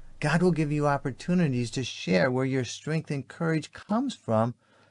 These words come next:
to those who are watching. Godly leaders are courageous. And finally, we want to look at how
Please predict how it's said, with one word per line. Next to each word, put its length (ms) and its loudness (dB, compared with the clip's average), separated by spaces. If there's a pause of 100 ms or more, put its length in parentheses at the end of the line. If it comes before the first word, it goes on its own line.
to 160 2
those 580 0 (320)
who 160 -4
are 120 2
watching. 640 -6 (680)
Godly 400 0
leaders 580 0 (440)
are 340 -4
courageous. 800 -14 (880)
And 100 -12
finally, 440 0
we 120 4
want 220 2
to 60 2
look 280 0
at 200 0
how 320 -4